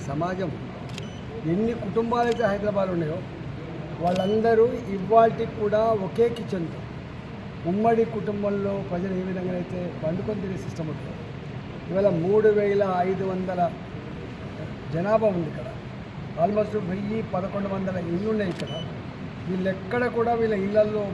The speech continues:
భోజనాలు వండరు. ఇవాళ ఒకటే కిచెన్. గొప్పవాళ్ళైనా, చిన్నవాళ్ళైనా, మిడిల్ అయినా అందరూ సమానంగా బతికే ఒక కమ్యూన్ సిస్టమ్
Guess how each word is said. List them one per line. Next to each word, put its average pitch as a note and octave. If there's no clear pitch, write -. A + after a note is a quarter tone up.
భోజనాలు F3+
వండరు. E3+
ఇవాళ D#3
ఒకటే E3+
కిచెన్. G3+
గొప్పవాళ్ళైనా, G3+
చిన్నవాళ్ళైనా, F#3+
మిడిల్ F#3+
అయినా F#3+
అందరూ A3
సమానంగా G#3+
బతికే F#3+
ఒక F#3+
కమ్యూన్ A3
సిస్టమ్ F#3